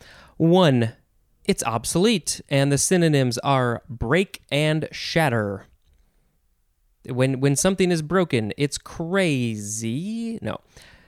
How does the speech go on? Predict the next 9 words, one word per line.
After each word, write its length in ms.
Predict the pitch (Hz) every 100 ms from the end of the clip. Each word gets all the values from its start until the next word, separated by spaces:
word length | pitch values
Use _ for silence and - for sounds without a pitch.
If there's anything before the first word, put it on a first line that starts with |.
| -
Number 420 | 135 170 196 196
two, 400 | - 208 120 107 - _ _ _
to 160 | - 165
produce 540 | - 131 185 226 - - _ -
minute 680 | 113 117 196 226 226 226
cracks 560 | - 151 156 127 - - -
on 220 | 135 185
the 80 | 196
surface 600 | - 196 175 131 131 -